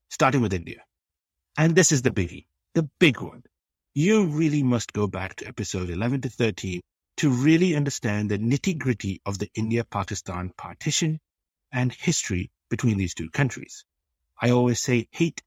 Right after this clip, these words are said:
is a strong word. Well, in geopolitics, hate comes with costs. Costs to both sides, at least in this case. India and Pakistan fought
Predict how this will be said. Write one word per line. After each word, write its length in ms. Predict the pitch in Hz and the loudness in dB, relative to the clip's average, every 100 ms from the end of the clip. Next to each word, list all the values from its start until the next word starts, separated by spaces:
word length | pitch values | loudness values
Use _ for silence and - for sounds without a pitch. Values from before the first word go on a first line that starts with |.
| - | -8
is 120 | 113 | -6
a 60 | 120 | -4
strong 540 | - - 139 117 113 | -2 -2 2 2 0
word. 320 | 104 92 76 - _ _ _ - | -2 -4 -6 -14 _ _ _ -14
Well, 420 | 92 85 92 143 - _ _ _ | -8 -4 -4 -4 -8 _ _ _
in 140 | 127 113 | -4 -4
geopolitics, 920 | - 120 147 156 123 113 - - - - _ _ | -2 2 4 2 0 -4 -4 -10 -12 -18 _ _
hate 340 | - 143 139 - _ _ | -2 -2 -2 -10 _ _
comes 300 | - 127 107 | -4 -2 0
with 220 | 104 90 - | -2 -6 -12
costs. 580 | - - - - - - _ _ _ _ _ _ _ _ | -6 -6 -6 -10 -16 -20 _ _ _ _ _ _ _ _
Costs 500 | - 143 - - - _ _ _ - | -4 -2 -4 -8 -16 _ _ _ -4
to 80 | 104 | -2
both 480 | 98 98 - - - | 2 0 -2 -12 -8
sides, 640 | - 117 95 90 87 - _ _ - | 2 4 4 2 -4 -10 _ _ -10
at 200 | 92 110 | -4 -4
least 180 | 101 | -4
in 60 | 90 | -4
this 220 | 101 98 | -4 -4
case. 420 | - - - - _ _ _ _ _ _ _ _ _ _ _ _ _ _ - | -8 -12 -16 -18 _ _ _ _ _ _ _ _ _ _ _ _ _ _ 2
India 500 | 175 196 196 196 180 | 4 6 4 2 -4
and 100 | 147 | -6
Pakistan 680 | - 131 127 - 101 95 95 - _ _ - | -4 -4 -4 -2 0 0 -4 -8 _ _ -2
fought 320 | 131 113 | 2 2